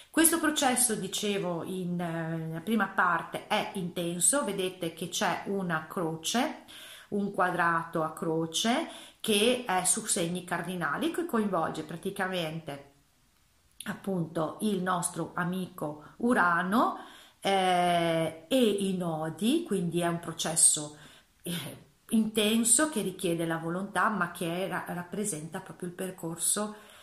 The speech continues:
dell'umanità, del suo karma, da nodo sud a nodo nord, e Pallade Atena, che è la nostra, eh, mente saggia, che però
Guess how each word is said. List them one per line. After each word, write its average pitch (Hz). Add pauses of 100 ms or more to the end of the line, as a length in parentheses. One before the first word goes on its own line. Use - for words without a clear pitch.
dell'umanità, 196
del 165
suo -
karma, 156
da 165
nodo 175
sud 190
a 165
nodo 156
nord, 147
e 311
Pallade 165
Atena, 165 (460)
che 233
è 190
la 185
nostra, 180
eh, 175
mente 226 (240)
saggia, 160 (380)
che 277
però 220